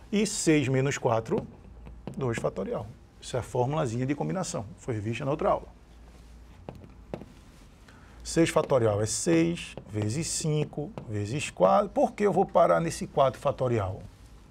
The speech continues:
Porque eu vou dividir pelo quatro fatorial que tem aqui embaixo já.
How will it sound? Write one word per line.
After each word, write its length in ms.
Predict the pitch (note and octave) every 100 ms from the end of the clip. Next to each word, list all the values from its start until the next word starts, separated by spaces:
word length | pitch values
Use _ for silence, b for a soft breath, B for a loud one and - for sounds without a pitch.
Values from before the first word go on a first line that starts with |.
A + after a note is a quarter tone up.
| - - - - - - - -
Porque 220 | E3 -
eu 60 | C3
vou 140 | B2
dividir 400 | A#2 A#2+ C3+ D3
pelo 240 | F3 G3+ A3
quatro 300 | D#3+ D#3 -
fatorial 420 | F#3 F#3 D3 D3+
que 60 |
tem 100 | -
aqui 140 | D#3+ B3+
embaixo 340 | B3 C3+ -
já. 200 | G#2+ F#2+